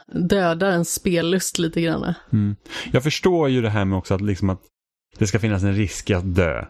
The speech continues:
Speaker 2: Och risken är för att du vill inte göra om massa saker. Det är liksom, det, det är ju straffet för att man är, inte klarar någonting.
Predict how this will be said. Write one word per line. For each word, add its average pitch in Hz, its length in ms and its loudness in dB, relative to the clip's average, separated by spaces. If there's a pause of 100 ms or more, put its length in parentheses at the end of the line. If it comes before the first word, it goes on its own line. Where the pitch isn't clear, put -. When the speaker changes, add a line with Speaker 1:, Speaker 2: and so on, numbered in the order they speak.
Speaker 2:
Och 110 160 2
risken 104 400 0
är 92 260 0
för 110 140 -2
att 95 60 0
du 107 60 0
vill 107 120 2
inte 101 180 0
göra 95 140 2
om 101 220 0
massa 85 200 -4
saker. - 360 -2
Det 98 120 2
är 95 80 2
liksom, 92 260 0
det, 104 120 0
det 104 100 0
är 98 60 2
ju 92 60 2
straffet - 500 -4
för 90 100 0
att - 80 -4
man 85 140 0
är, 87 720 0
inte 87 240 0
klarar 90 280 2
någonting. 85 460 -4